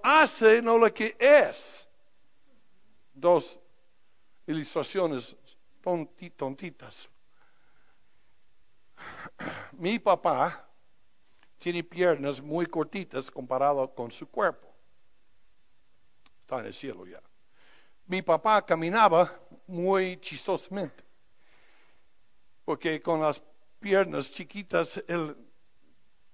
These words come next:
eh, por-, para caminar rápido. Entonces, movía la cadera. Un día estaba en Arequipa, en la plaza de Miraflores,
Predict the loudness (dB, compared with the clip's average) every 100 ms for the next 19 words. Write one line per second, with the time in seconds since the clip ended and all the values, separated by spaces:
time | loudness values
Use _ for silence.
0 | -20 -18 -18 -12 -12 -4 -4 -4 -8 -10
1 | -6 0 0 4 2 0 -12 -16 -20 -20
2 | -20 -20 -20 -20 -20 -20 -20 -10 -10 -10
3 | -16 -20 -20 -20 -20 -20 -18 -8 -4 0
4 | -2 -4 -14 -20 -20 -20 -20 -10 -10 -2
5 | 2 4 4 0 -14 -20 -20 -20 -20 -20
6 | -20 -20 -20 -20 -20 -20 -6 -6 -2 0
7 | 2 0 -4 -2 -2 -4 -6 -6 -6 -8
8 | -6 -4 -6 -4 -6 -2 -4 -2 -6 -6
9 | -6 -8 -4 0 0 0 -8